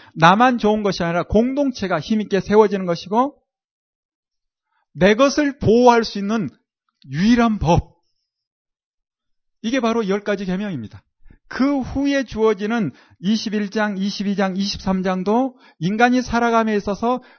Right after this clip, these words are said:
당연한 것을 이야기를 하는 거예요. 남에게 손해를 끼쳤으면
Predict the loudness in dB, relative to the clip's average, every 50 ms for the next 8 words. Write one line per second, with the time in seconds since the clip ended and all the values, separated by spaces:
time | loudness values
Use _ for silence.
0 | _ _ _ -6 -2 -2 0 2 2 2 4 2 2 2 0 0 -2 0 0 -2
1 | -2 -2 -2 -4 -4 -6 -8 -8 -10 -10 -12 -14 -18 _ _ _ _ _ _ -16
2 | -6 -2 0 2 2 2 0 2 2 2 2 2 0 -2 0 2 2 4 4 2
3 | 2 2 0 -4 -4 -4 -6 -2 0 2 2 2 0 -2